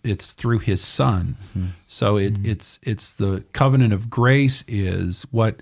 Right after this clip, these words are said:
Speaker 1: this triune God has pledged to do on behalf of God's people
Speaker 2: Mm-hmm.
Speaker 1: because of the work of Jesus Christ. And in the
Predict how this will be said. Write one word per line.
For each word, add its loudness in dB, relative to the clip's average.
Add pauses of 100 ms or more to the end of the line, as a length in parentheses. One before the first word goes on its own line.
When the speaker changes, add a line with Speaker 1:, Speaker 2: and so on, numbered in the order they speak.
(160)
Speaker 1:
this -2
triune 4
God 2
has -2
pledged -2
to 0
do 2 (420)
on 4
behalf -2
of -4 (1080)
God's 2
people -2
Speaker 2:
Mm-hmm. -4 (340)
Speaker 1:
because 0
of -2
the 0
work -4
of -6
Jesus -6
Christ. -4 (1200)
And 0 (1160)
in 0
the -2